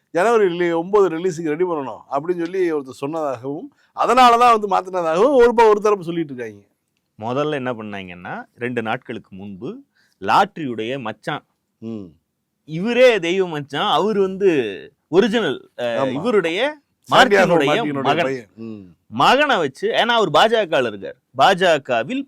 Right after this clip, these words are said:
Speaker 2: பாண்டிச்சேரிக்கு எப்படி முதலமைச்சர் ஆகிறதுன்னு அவர் அங்க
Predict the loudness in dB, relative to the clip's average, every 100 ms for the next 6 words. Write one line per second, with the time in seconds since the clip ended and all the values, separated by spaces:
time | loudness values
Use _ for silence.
0 | 0 2 2 0 2 0 2 -4 -6 -6
1 | -4 -4 -6 -4 -2 -2 -6 -4 -2 0
2 | 0 0 2 2 0